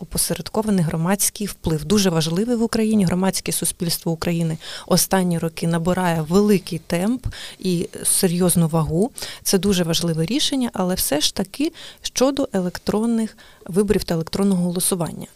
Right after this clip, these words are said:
Чому я взагалі задаю ці питання? Україна є рекордсменом в Європі за кількістю фальсифікацій та маніпуляцій,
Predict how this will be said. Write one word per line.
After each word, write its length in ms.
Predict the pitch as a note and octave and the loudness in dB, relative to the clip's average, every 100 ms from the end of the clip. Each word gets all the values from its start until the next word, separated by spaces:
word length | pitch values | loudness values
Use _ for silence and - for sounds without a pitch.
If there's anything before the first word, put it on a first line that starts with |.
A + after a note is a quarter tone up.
| - | -4
Чому 280 | G3 A#3 | 0 2
я 140 | D4+ G#3 | 2 0
взагалі 380 | F3 E3+ F#3+ B3+ | 0 0 0 -2
задаю 320 | F#3+ F3 A3+ | 0 0 -2
ці 160 | - | -2
питання? 460 | - - D#3 - - | -2 -2 -4 -6 -10
Україна 600 | - - F3+ E3+ C#4 E4 D#4+ - - - - - | -10 -4 0 0 0 0 -4 -10 -18 -20 -20 -10
є 240 | E3+ F#3+ C4+ | 0 4 4
рекордсменом 1160 | A3 - G#3 - - F#3 F#3 F#3 G3 G#3+ A3+ | 2 0 0 0 2 4 6 4 4 0 -2
в 120 | G#3 E3 | -4 0
Європі 520 | F3 D#3+ E3 F3+ A3 | 0 2 0 0 0
за 140 | G3+ | 0
кількістю 600 | F3+ G#3 A3 A#3+ - - A3+ | -2 -6 -4 -4 -2 -2 -2
фальсифікацій 800 | - E3 - F3 - G3+ - G3 | -4 -4 -4 -6 -2 -2 0 -2
та 120 | E3+ | 0
маніпуляцій, 840 | D#3 D#3+ - D#3+ F3 A#3+ - C4 | 0 -2 -2 -2 0 -2 -2 -4